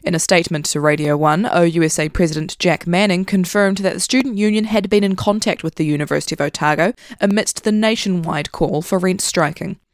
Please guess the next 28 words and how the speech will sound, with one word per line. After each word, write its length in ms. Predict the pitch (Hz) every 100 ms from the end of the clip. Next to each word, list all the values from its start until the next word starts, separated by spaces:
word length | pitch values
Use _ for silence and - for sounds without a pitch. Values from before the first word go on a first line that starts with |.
| - - - - -
Jack 260 | 175 151
Manning 320 | 165 151 165
said 220 | 208 180 160
that 180 | 165
the 80 | 170
covid 360 | - 196 175 170
nineteen 540 | 160 160 156 170 151
pandemic 600 | 170 147 147 185 165 220
had 260 | 202 175 - - -
exposed 680 | 247 - - 262 262 254 - -
and 200 | 214 214
exacerbated 840 | 180 208 226 214 165 151 170 160
student 380 | - - 180 175
hardship, 500 | 185 185 - 165 - - - - -
and 160 | - 170
that 140 | 156
O 100 | -
U 220 | 180 190 190
S 120 | -
A 120 | 170
would 160 | 165 160
be 100 | 170
formalising 760 | - 226 247 202 151 147 156
their 120 | 151
stance 500 | 151 - 147 170 - -
in 240 | 202 208 - 175
due 300 | 170 156 147
course. 640 | - 190 190 170 - -